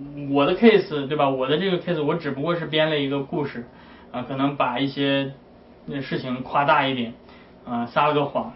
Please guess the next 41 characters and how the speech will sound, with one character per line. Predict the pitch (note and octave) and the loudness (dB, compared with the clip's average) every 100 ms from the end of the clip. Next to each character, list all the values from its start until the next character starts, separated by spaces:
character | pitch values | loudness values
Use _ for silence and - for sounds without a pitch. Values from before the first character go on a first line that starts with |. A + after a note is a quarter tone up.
| - | -12
骗 | - D3+ | -2 0
了 | C3+ | 0
个 | C3+ | 0
绿 | C#3+ | -2
卡， | - - - - - - - - | -4 -8 -14 -20 -20 -20 -20 -4
也 | C#3 | 0
没 | F3 | 4
有 | G3 | 4
伤 | - F3+ F3+ | 4 4 4
害 | F3+ D#3+ | 4 2
到 | C#3+ | 2
其 | C3+ C#3+ | -2 -6
他 | B2 | -4
的 | A#2+ | -4
人。 | A#2 A#2 - - - - - - - - - C#3 | -6 -8 -14 -20 -20 -20 -20 -20 -20 -20 -12 -4
嗯， | C3 B2 A#2 A#2 - - - | -2 0 -2 -4 -8 -16 -12
所 | - D#3 | -2 0
以， | D3 C#3 C3 B2+ - - - - - - - - | 2 0 -2 -10 -20 -20 -20 -20 -20 -20 -20 -18
是 | - A#3+ | 0 6
的， | D#3 | 6
没 | C3+ C#3 | 4 -2
错， | - D3+ B2 - - | 0 -2 -2 -8 -8
可 | C#3+ | -4
能 | |
在 | E3+ F3+ | 0 0
这 | |
种 | F#3 D3 | 0 -2
情 | C#3+ | -4
况 | D3+ D3+ | -2 0
下， | D#3 C#3 - - - - - - - - | 2 2 0 -8 -20 -20 -20 -20 -18 -8
呃， | C3 B2+ - - - - | -6 -6 -12 -20 -16 4
这 | G#3+ | 6
个 | E3 D3 C#3+ - | 6 4 2 -4
有 | E3 C#3+ | -4 -2
的 | D3+ | 0
伤 | D#3 F3 | 2 2
害 | E3+ D#3+ | 4 2
是 | D3 | 0
很 | C3+ A#2 | -2 0
大 | C#3 | 0
的， | A#2+ | -2